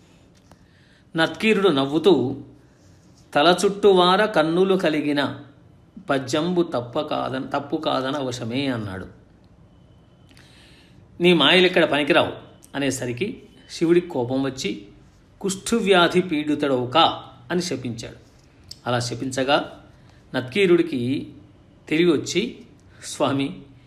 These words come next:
ద్రోహం చేశాను, క్షమించి శాపాంతం తెలపండి" అని వేడుకున్నాడు. శివుడు కరుణించి కైలాస పర్వతాన్ని చూసినప్పుడు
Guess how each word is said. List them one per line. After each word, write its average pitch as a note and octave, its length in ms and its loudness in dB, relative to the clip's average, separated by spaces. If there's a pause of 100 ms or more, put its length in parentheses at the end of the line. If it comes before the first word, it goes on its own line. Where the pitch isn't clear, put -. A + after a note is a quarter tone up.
(280)
ద్రోహం C#3 300 -2
చేశాను, C3+ 420 -2 (720)
క్షమించి F3 880 2 (140)
శాపాంతం C#3 580 -6
తెలపండి" A#2 440 -10 (540)
అని C#3 100 -2
వేడుకున్నాడు. G#2+ 580 -8 (1120)
శివుడు G#3 380 4
కరుణించి D#3+ 880 2 (400)
కైలాస E3 400 4
పర్వతాన్ని D#3 500 0
చూసినప్పుడు C3 800 -4